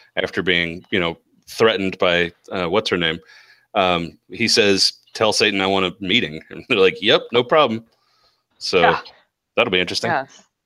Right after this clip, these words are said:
Speaker 2: So that'll be interesting. You kind of forget that there actually is a Satan in hell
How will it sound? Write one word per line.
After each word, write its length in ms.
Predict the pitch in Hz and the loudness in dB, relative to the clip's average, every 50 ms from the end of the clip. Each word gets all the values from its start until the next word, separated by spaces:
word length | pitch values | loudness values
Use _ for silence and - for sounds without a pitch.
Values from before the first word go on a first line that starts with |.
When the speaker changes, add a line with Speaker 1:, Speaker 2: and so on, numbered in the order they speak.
| _ _ _ | _ _ _
Speaker 2:
So 120 | - - 151 | -14 -12 -6
that'll 240 | 143 151 160 165 | -2 -2 -2 -2
be 140 | 220 - 139 | -4 -6 -6
interesting. 640 | 131 143 - - 139 127 123 - - 143 139 135 147 | -6 -6 -6 -6 -6 -6 -6 -6 -8 -10 -10 -8 -4
You 100 | 160 190 | -4 -2
kind 200 | 180 233 214 226 | 0 0 0 0
of 80 | 208 175 | -2 -6
forget 340 | - 170 156 175 196 196 - | -6 -6 -2 -2 -2 -2 -2
that 140 | 160 - - | -8 -4 -2
there 200 | 151 151 151 151 | 0 2 4 4
actually 340 | 147 147 - - - 156 139 | 2 2 0 -4 -8 -6 -6
is 120 | 151 143 - | -8 -8 -10
a 60 | 135 | -16
Satan 400 | - - 156 160 143 - 151 151 | -10 -6 -4 -4 -4 -4 -8 -10
in 80 | 147 | -8
hell 280 | 160 180 190 190 160 | -4 -4 -4 -4 -4